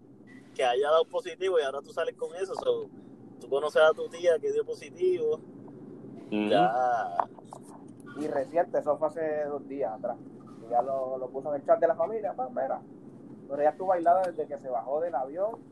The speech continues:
Speaker 3: y pa, y pa allá. Porque ya la amiga de ella dio positivo. Y vinieron juntas y todo. Entonces ella no
Speaker 1: Sí,
Speaker 3: presentaba
Speaker 1: sí,
Speaker 3: los
Speaker 1: ya.
Speaker 3: síntomas, no presentaba los síntomas de bien, bien graves.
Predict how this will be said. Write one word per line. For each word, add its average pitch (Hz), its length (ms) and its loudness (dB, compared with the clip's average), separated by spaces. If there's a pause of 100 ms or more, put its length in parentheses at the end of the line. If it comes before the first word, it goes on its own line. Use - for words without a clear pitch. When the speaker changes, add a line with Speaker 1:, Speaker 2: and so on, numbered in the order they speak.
(140)
Speaker 3:
y 127 60 -10
pa, 147 220 4 (100)
y 131 80 -12
pa 127 140 -2
allá. 131 240 0 (600)
Porque 117 240 -6
ya 127 260 4 (120)
la 127 100 2
amiga 131 280 4
de 143 80 -2
ella 147 160 0
dio 147 100 -4
positivo. 147 580 -4 (280)
Y - 140 -14
vinieron 123 300 -10
juntas 151 300 0
y - 40 -4
todo. - 120 -2 (480)
Entonces 139 380 0
ella 135 120 4
no 147 160 2
Speaker 1:
Sí, - 80 -18
Speaker 3:
presentaba 151 500 6
Speaker 1:
sí, 160 60 8
Speaker 3:
los 139 140 4
Speaker 1:
ya. 156 60 -4
Speaker 3:
síntomas, 156 500 -2 (100)
no 143 120 -4
presentaba 170 460 0
los 170 120 -6
síntomas 175 500 -4
de 156 460 -4
bien, 151 220 -6 (420)
bien 147 160 -2
graves. 147 340 0